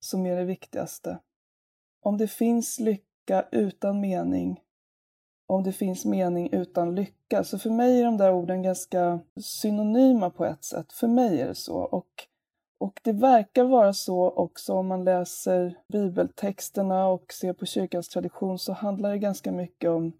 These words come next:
mening. Att även i perioder när man inte är lycklig, när det inte känns som solsken och lätta steg över ljusa höjder, så,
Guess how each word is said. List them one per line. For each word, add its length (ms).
mening. 720
Att 240
även 360
i 80
perioder 560
när 100
man 140
inte 460
är 440
lycklig, 1040
när 160
det 80
inte 320
känns 380
som 400
solsken 1000
och 180
lätta 420
steg 600
över 180
ljusa 440
höjder, 460
så, 240